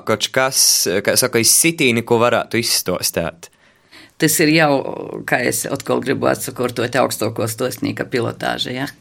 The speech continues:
Speaker 2: Bet īstenībā jau tā ir, ka mēs dzieržam, i tot tas kamoleņš aiziet, ja?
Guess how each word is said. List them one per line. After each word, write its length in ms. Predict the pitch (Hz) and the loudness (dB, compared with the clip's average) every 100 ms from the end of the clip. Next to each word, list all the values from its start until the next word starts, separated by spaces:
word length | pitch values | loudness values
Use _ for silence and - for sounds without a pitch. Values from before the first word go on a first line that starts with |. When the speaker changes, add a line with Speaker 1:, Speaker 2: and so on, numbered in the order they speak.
| _ | _
Speaker 2:
Bet 240 | 120 135 | -8 -2
īstenībā 640 | 139 156 139 131 139 139 147 | 0 0 -2 -2 -2 -2 -2
jau 140 | - | -2
tā 220 | - - 151 | -2 -2 -2
ir, 320 | - 156 143 - - - - | 2 2 2 -4 -14 -16 -2
ka 80 | 131 | 4
mēs 380 | 139 135 - 127 | 6 4 0 -4
dzieržam, 600 | 120 202 254 175 135 127 | 2 4 4 2 0 0
i 80 | 147 | -2
tot 240 | 139 185 185 | 2 0 2
tas 160 | 151 - | -2 0
kamoleņš 580 | 165 165 151 147 139 175 | 0 4 4 4 4 4
aiziet, 480 | 160 139 - - 143 | 0 0 -4 -6 -4
ja? 220 | 135 143 | 0 0